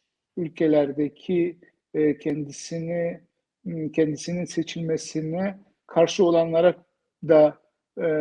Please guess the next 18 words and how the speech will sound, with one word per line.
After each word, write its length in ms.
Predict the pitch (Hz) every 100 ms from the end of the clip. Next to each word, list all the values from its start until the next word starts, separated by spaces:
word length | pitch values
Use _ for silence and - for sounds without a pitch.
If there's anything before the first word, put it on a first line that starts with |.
| 147 147 147 156 -
hitap, 320 | 156 170 151
e, 420 | 147 170 175 165
ka-, 300 | 156 175 175
muhatap 380 | 160 165 165 165
alan 320 | 151 147 143
bir 100 | 139
söylemdi. 600 | 131 143 135 131 143 190
Biliyorsunuz 540 | 180 196 185 185 175 156
Zelenski, 640 | 170 165 180 - - 180 - _ _ _ -
e, 420 | 170 160 156 160 - _ 214 - _ _ _ -
Trump'ın 720 | 180 175 170 - 180 180 165
bundan, 460 | 165 160 175 180 233 _ _ _ _ 190
e, 200 | 160 156
bir 100 | 185
önceki 460 | 175 160 165 180
seçimlerde 920 | - 170 - 180 165 165 156 170 170 165 _ _ _
kaybettiği 720 | 185 185 165 170 - 175 156
dönemde 640 | 196 196 160 165 214 240